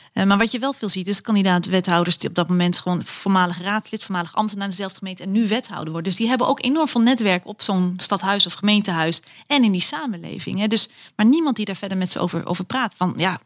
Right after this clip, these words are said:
ga maar doen, ga maar besturen. Hoe ga je om met, met je positie, met mensen die jou kennen, die je gaan bellen, die met jouw naam gaan schermen?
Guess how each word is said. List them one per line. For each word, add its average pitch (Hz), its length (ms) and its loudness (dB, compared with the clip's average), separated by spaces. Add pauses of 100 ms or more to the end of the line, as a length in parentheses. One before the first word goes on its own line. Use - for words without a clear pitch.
ga - 200 0
maar 170 100 2
doen, 277 180 2
ga 220 100 2
maar 190 80 -2
besturen. 247 540 -8 (300)
Hoe 233 120 -2
ga 202 80 2
je 202 100 2
om 202 100 -2
met, 190 140 -8
met 185 160 -10
je 185 60 -12
positie, 254 480 -2
met 180 160 -6
mensen 185 220 0
die 185 80 0
jou 170 120 2
kennen, 226 240 4
die 185 100 2
je 175 80 4
gaan 170 160 -2
bellen, 196 220 0
die 190 100 2
met 165 120 0
jouw 165 120 2
naam 202 260 2
gaan 196 140 -10
schermen? 180 480 -8